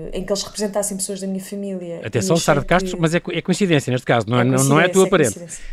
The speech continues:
Speaker 1: É
Speaker 2: Exato.
Speaker 1: coincidência, é coincidência.
Speaker 2: <laughs>
Speaker 1: Ahm, e escolhi-os a eles por-, porque achei que, que podiam desempenhar bem esses, esses papéis que eu
Speaker 2: Uhum.
Speaker 1: estava a imaginar, mas depois foi surgindo a necessidade de ter mais, ter uma família maior, digamos assim. A Sara Inês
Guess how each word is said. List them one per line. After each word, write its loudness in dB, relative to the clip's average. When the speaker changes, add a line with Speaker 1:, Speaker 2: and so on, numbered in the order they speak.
Speaker 1:
É -2
Speaker 2:
Exato. 4
Speaker 1:
coincidência, -6
é 0
coincidência. -6
Speaker 2:
<laughs> -20
Speaker 1:
Ahm, 4
e -4
escolhi-os -4
a 4
eles 2
por-, -12
porque -16
achei -6
que, -16
que -14
podiam -6
desempenhar -6
bem -8
esses, -10
esses -4
papéis 2
que -4
eu -4
Speaker 2:
Uhum. 2
Speaker 1:
estava 2
a 2
imaginar, -4
mas 0
depois 0
foi -2
surgindo 0
a 2
necessidade 0
de -16
ter -2
mais, -4
ter 0
uma 4
família 0
maior, 2
digamos -6
assim. -8
A -4
Sara 0
Inês -4